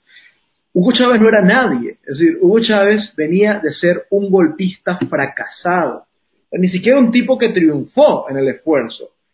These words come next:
un golpista fracasado cuyo, cuya responsabilidad esa noche, la del cuatro de febrero del noventa y dos,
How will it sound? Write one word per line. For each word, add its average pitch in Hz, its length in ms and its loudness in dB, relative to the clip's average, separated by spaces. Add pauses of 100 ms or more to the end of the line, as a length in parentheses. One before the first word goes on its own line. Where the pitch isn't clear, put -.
(120)
un 175 120 -2
golpista 262 600 0
fracasado 196 800 -2
cuyo, 226 460 4 (360)
cuya - 260 -2
responsabilidad 165 1400 0
esa 139 240 -6
noche, 147 360 -4
la 143 100 -6
del 123 180 -6
cuatro 147 300 -4
de 185 100 -6
febrero 156 400 -2
del 127 120 -2
noventa 139 340 -4
y 180 60 4
dos, 147 340 -2